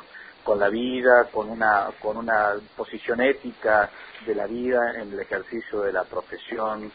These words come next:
del, de, y de su desarrollo profesional o del compromiso político. Es decir, a mí me parece que hay que buscar a los jóvenes no en una pastoral vocacional específica,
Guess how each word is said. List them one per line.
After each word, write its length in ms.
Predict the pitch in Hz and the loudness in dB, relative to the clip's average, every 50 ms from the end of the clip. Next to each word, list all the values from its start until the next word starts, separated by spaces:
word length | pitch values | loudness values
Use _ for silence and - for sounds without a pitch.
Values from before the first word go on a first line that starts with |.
| - - - - - - - | -20 -20 -20 -20 -20 -14 -10
del, 160 | - 101 92 - | -8 -8 -6 -6
de, 140 | 104 104 - 117 | -8 -8 -6 -6
y 260 | 107 107 110 101 98 | -4 -4 -4 -4 -4
de 120 | 95 90 | -4 -4
su 180 | - - 90 90 | -4 -4 -4 -4
desarrollo 500 | 90 - - 95 92 - 110 107 101 98 | -4 -2 0 0 2 4 2 2 2 0
profesional 800 | - 95 - - - - - 98 98 113 127 131 131 127 123 113 | -2 -4 -4 -4 -6 -6 -4 0 6 8 8 10 8 8 6 4
o 120 | 107 107 | 0 -2
del 180 | 98 95 95 92 | -2 -4 -6 -4
compromiso 560 | - 98 98 - 90 92 98 98 - - - | -6 -6 -6 -6 -6 -6 -8 -8 -10 -12 -6
político. 840 | - 95 92 95 117 123 120 - - 110 - - - 110 104 107 - - - - - - - - - - - - | -2 -2 -2 -2 -2 -4 -6 -8 -10 -14 -8 -4 0 2 2 2 0 -2 -10 -14 -14 -14 -14 -16 -18 -18 -6 0
Es 220 | 127 127 127 123 | 2 4 4 2
decir, 260 | - - 131 127 123 - - - - - | 2 0 -2 -2 -2 -2 -8 -12 -8 -4
a 80 | - 123 | -2 0
mí 60 | 143 | 2
me 140 | 156 160 156 | 2 2 4
parece 400 | 156 147 139 143 139 - - 127 | 4 4 2 2 0 -4 -8 -8
que 220 | - - 127 127 | -2 2 4 4
hay 200 | 127 - 139 143 | 6 6 4 4
que 160 | 143 - - 151 | 4 0 -8 -10
buscar 320 | 143 - - - 147 147 | -10 -6 0 2 2 2
a 20 | |
los 180 | 147 143 127 - | 2 2 0 0
jóvenes 420 | - 147 156 147 151 143 139 131 127 | 2 4 4 4 4 2 -2 -4 -6
no 220 | 143 160 175 170 | -4 -2 0 0
en 80 | 156 151 | -2 -2
una 140 | 147 139 135 | -2 -2 0
pastoral 520 | - 135 120 - - 135 123 135 135 139 | 0 -2 -2 -2 -2 0 2 2 2 2
vocacional 840 | 135 123 - - 110 - - - 110 117 123 127 131 135 135 131 - - | 0 -4 -4 -6 -8 -8 -10 -14 -8 -2 2 4 4 4 2 0 -6 -8
específica, 1080 | 127 - - - - 131 - - - 127 123 - - 123 113 - - 127 139 156 | -12 -12 -12 -12 -12 -12 -12 -12 -12 -12 -12 -12 -12 -14 -6 2 4 4 4 4